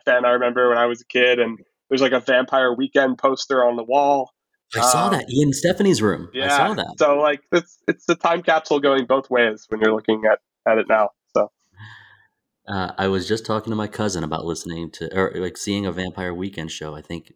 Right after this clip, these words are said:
Speaker 2: two months ago. Uh, yeah, I, I noticed that poster on the wall as well. Lizzie,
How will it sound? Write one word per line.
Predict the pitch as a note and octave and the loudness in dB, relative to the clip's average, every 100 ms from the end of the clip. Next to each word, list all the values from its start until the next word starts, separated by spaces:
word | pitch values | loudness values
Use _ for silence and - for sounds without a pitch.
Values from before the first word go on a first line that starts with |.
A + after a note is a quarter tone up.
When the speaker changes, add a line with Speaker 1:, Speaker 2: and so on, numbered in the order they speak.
| _ | _
Speaker 2:
two | - G2+ | -12 -10
months | F#2 F2+ | -10 -10
ago. | - - - _ - - - _ E2+ | -16 -20 -20 _ -20 -20 -20 _ -8
Uh, | E2+ E2 F#2+ | -6 -6 -2
yeah, | D3+ C#3+ | 0 2
I, | G2+ A2+ G2+ | 0 0 -2
I | A2 | 2
noticed | A#2 A#2 A2 G#2+ | 4 2 0 0
that | G#2+ - - | -2 -2 -4
poster | G#2+ G2 G#2 | -4 -2 -4
on | F#2+ | -4
the | F#2 | -4
wall | F#2 F#2 F2 | -4 -4 -6
as | E2 | -8
well. | F2 D#2 D2 _ | -8 -10 -12 _
Lizzie, | F#2+ B2+ D#3+ F2 - | -2 0 0 -4 -10